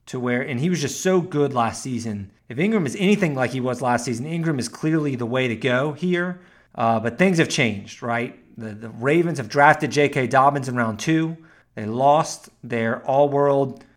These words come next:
offensive guard, Marshall Yanda, to retirement. And he's their best offensive lineman by far. Actually, I shouldn't say that 'cause Ronnie Stanley is, is a hell of a player as well. But Mark Ingram had fifteen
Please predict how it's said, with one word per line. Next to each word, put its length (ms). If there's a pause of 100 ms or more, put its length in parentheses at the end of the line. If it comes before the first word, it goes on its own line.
offensive 340
guard, 240
Marshall 320
Yanda, 380
to 60
retirement. 640 (320)
And 140
he's 160
their 100
best 300
offensive 340
lineman 300
by 160
far. 520 (220)
Actually, 320
I 80
shouldn't 260
say 160
that 180
'cause 120
Ronnie 200
Stanley 440
is, 240
is 160
a 60
hell 140
of 80
a 80
player 260
as 120
well. 260
But 400 (120)
Mark 280
Ingram 460 (280)
had 260
fifteen 800